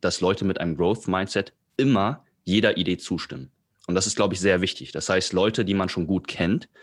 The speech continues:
wo man weiß, okay, hey, die sind Growth-Mindset, die haben, ähm, eine positive Einstellung gegenüber Veränderungen und, und dem Leben und so weiter. Mm, und genau diese Leute dann tatsächlich zu fragen, die auch in der Lage sind, dann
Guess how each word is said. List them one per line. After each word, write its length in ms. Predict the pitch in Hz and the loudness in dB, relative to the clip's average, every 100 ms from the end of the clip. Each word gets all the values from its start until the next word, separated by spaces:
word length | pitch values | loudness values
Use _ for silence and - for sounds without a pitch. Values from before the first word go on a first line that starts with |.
| - - | -20 -6
wo 80 | 92 | -2
man 200 | 92 80 | 0 2
weiß, 300 | 87 101 - | 2 0 -2
okay, 320 | 78 104 120 | -2 2 2
hey, 180 | 101 107 | 2 0
die 160 | 110 85 | 0 0
sind 300 | 87 147 - | 2 0 0
Growth-Mindset, 840 | 85 78 - 76 76 - 113 - _ _ - | -2 -2 -2 -4 -4 -2 -4 -4 _ _ -8
die 120 | 82 | -2
haben, 400 | 98 139 104 - _ _ - | 0 0 -4 -8 _ _ -10
ähm, 260 | 82 82 | -6 -6
eine 220 | - 85 85 | -4 -6 -6
positive 520 | - 92 85 90 78 | -2 -2 0 -2 -2
Einstellung 380 | 82 - 82 80 | -4 -4 -4 -4
gegenüber 640 | 78 78 80 78 78 - - | -4 -4 -2 0 -2 -6 -10
Veränderungen 580 | - 78 87 82 82 76 | -4 0 0 0 -2 -2
und, 220 | 76 - | -6 -8
und 140 | 78 | -6
dem 140 | 76 76 | -4 0
Leben 340 | 87 101 85 | 0 0 -2
und 180 | 76 - | -6 -10
so 100 | 69 | -4
weiter. 380 | 101 - 67 - - - - _ _ | -4 -4 -12 -14 -20 -20 -20 _ _
Mm, 300 | 85 85 85 82 _ _ _ | -4 -2 -4 -8 _ _ _
und 160 | - 92 | -6 0
genau 240 | 104 143 | 2 4
diese 240 | 156 185 143 | 2 0 2
Leute 240 | 98 98 | 0 0
dann 140 | 92 92 | -2 -2
tatsächlich 400 | 92 95 92 - | -4 -8 -12 -12
zu 100 | 82 | -10
fragen, 360 | - 110 78 71 | -6 -4 -4 -2
die 180 | 85 | -2
auch 240 | - 82 - | -2 -6 -6
in 60 | |
der 80 | 76 | -2
Lage 340 | 80 110 143 82 | 2 2 2 0
sind, 260 | 78 78 | -2 -2
dann 260 | 82 110 | -2 -2